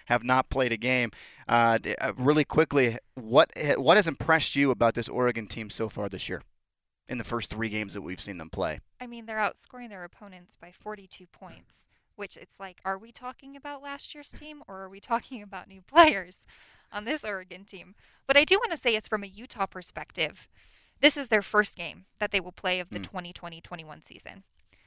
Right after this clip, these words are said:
Speaker 2: Typically, you would have non-conference games to try different rotations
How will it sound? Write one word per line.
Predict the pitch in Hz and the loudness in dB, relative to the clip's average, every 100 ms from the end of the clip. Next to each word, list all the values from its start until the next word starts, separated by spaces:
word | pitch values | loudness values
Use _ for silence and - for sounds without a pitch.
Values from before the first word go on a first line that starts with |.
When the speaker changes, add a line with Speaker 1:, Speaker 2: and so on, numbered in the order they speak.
| _ _ _ _ _ | _ _ _ _ _
Speaker 2:
Typically, | - 330 339 269 262 | -6 -6 -6 -10 -10
you | 247 226 | -8 -6
would | 220 | -4
have | 220 208 202 | 0 0 0
non-conference | 202 196 - 202 190 196 180 - | -4 -4 -6 -6 -6 -10 -14 -8
games | 214 214 - 190 233 - - _ _ | -6 -6 -8 -14 -10 -8 -8 _ _
to | - 220 202 185 180 - _ _ _ _ - | -8 -6 -6 -6 -10 -14 _ _ _ _ -18
try | - 180 196 | 0 0 2
different | 226 233 | -2 -4
rotations | 226 220 262 262 - 190 170 160 | -4 -4 -6 -8 -8 -10 -14 -16